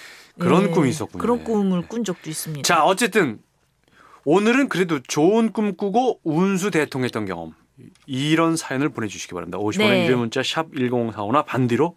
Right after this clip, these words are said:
Speaker 1: 보내주세요.
Speaker 2: 네, 그러면 이어서 퀴즈 드리도록 하겠습니다. 천팔백구십오 년 여름, 프로이트는 한 젊은 여인이 나오는 꿈을 꾸게 되는데요.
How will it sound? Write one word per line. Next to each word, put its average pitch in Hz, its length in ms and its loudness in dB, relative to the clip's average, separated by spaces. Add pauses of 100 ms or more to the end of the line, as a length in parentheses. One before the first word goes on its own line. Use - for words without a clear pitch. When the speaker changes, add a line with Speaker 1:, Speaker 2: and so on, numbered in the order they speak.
Speaker 1:
보내주세요. 92 680 -6
Speaker 2:
네, 151 300 -6
그러면 185 540 -2
이어서 202 320 0
퀴즈 392 400 0
드리도록 185 480 -2
하겠습니다. 147 680 -2 (240)
천팔백구십오 330 1000 4
년 339 280 4
여름, 202 400 8 (100)
프로이트는 302 640 2
한 320 220 -2
젊은 254 500 2
여인이 196 400 4
나오는 165 500 2
꿈을 349 300 2
꾸게 208 240 0
되는데요. 165 600 4